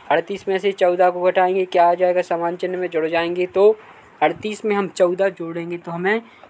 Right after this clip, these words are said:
क्या मिलेगा? बावन मिलेगा। अब यहाँ देखिए, पैंतालीस में से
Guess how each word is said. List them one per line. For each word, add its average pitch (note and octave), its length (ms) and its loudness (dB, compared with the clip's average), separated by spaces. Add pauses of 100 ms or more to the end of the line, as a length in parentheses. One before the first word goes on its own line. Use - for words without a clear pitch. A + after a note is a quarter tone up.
(100)
क्या F3+ 140 2
मिलेगा? G#3+ 480 4 (440)
बावन D3+ 380 2
मिलेगा। F3+ 540 0 (2000)
अब D#3+ 200 2
यहाँ E3+ 320 -2
देखिए, G3 480 0 (1300)
पैंतालीस F3 520 0
में F#3 160 -2
से G3+ 300 4